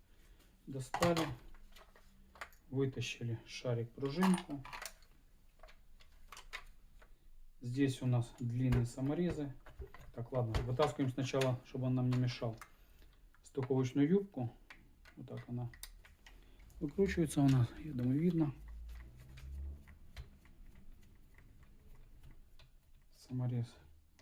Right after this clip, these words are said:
выкрутили. Поддели здесь зацепчик. Сейчас я вам его покажу.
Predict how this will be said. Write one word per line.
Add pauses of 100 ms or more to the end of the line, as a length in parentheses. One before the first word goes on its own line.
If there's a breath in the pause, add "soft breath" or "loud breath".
выкрутили. (2000 soft breath)
Поддели (140)
здесь (720 soft breath)
зацепчик. (580)
Сейчас
я
вам
его
покажу.